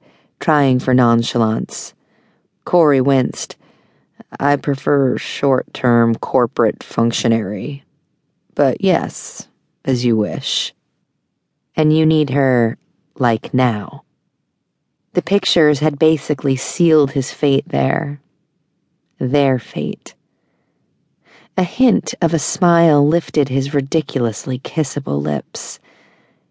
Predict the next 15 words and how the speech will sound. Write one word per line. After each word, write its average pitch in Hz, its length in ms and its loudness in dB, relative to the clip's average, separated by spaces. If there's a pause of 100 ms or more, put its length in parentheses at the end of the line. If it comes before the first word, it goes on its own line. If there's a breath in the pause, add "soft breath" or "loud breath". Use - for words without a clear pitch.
(180 soft breath)
Now 165 240 4
that 151 160 -4
she 151 180 0
knew 151 180 2
exactly 143 680 0
how 175 340 0
kissable, - 720 -8 (540 soft breath)
she - 200 -4
couldn't 160 340 0
drag 139 420 2
her 131 120 -2
gaze 135 380 0
away. - 480 -8 (1200)
"Like, 127 760 -2 (300)
yes." - 600 -4